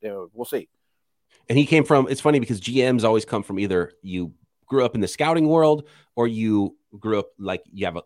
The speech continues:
Speaker 2: law degree.
Speaker 1: Yeah,
Speaker 2: He's
Speaker 1: yeah, yeah.
Speaker 2: a
Speaker 1: Cat guy,
Speaker 2: scouting,
Speaker 1: right,
Speaker 2: he's a
Speaker 1: yeah.
Speaker 2: scouting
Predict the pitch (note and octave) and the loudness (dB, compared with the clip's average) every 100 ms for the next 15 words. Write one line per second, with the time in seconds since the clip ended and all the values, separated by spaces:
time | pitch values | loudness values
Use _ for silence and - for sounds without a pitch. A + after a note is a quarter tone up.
0 | F#2 F2 F2+ D#2+ C#2 B1 - _ _ _ | -10 -6 -4 -4 -10 -16 -20 _ _ _
1 | _ D#3 C#3+ C#3+ C#3 G#2+ F#2+ F#2+ C#3 A2+ | _ 4 4 4 2 0 -4 -4 -2 -2
2 | A#2 G2 A2 G#2 F#2+ C3+ B2+ A#2 G2+ - | -2 2 2 2 0 2 2 0 -6 -8
3 | _ G2+ F2+ D#2+ D#2 D2+ | _ -2 -2 0 -4 -8